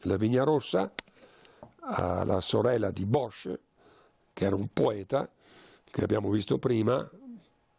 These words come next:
la venderà per quattrocento franchi. Quattrocento franchi oggi sono poco meno di duemila euro. <clears throat> Pensate che la sua pistola è stata venduta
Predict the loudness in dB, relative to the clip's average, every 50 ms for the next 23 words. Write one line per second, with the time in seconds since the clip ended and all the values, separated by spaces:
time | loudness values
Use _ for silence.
0 | _ _ -20 _ _ _ -10 -8 -4 -2 0 2 2 2 2 2 2 2 2 0
1 | 0 -2 -4 -10 _ _ _ -20 -20 -20 -20 _ _ _ 0 0 2 2 0 -2
2 | 0 -2 -4 -2 0 0 0 0 0 -2 -2 -2 -4 -6 -6 -8 -10 -12 -6 -4
3 | -2 0 0 2 2 2 2 2 0 0 0 0 0 0 0 -2 0 2 2 2
4 | 2 0 -6 -16 -20 -20 -20 -20 _ _ 0 0 2 2 0 -4 -2 0 2 2
5 | 2 2 2 2 2 2 2 2 0 0 2 4 4 4 4 4 4 4 4 4
6 | 2 4 4 4 2 2 2 0 -2 -2 -2 -2 -2 -2 -4 -6 -12 -20 _ _
7 | _ -20 -20 -20 -20 -20 -20 -20 -20 -20 -20 -20 -20 -20 _ _ _ _ -8 _
8 | -2 -2 -2 -2 -6 -8 -12 -16 -20 _ _ _ _ _ _ _ _ -4 -2 -2
9 | 0 2 2 0 2 0 0 0 0 0 0 0 0 0 0 0 -2 -6 -2 0
10 | 2 2 2 0 0 -2 -2 -2 -2 -2 -4 -4 -6 _ _ -20 -20 -20 _ -10
11 | -6 -2 0 2 2 2 4 2 2 4 2 0 0 0